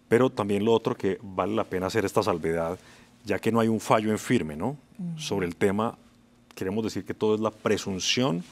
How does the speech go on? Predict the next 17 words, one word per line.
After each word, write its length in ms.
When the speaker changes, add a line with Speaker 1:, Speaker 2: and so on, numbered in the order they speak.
Speaker 1:
del 500
presunto 880
abuso 480
sexual 300
que 80
se 80
presentó. 320
Speaker 2:
Exacto. 220
Speaker 1:
Queremos 300
hacer 180
esa 100
claridad 340
también 380
para 240
Speaker 2:
Ujú. 80
Sí. 100
Speaker 1:
evitar, 440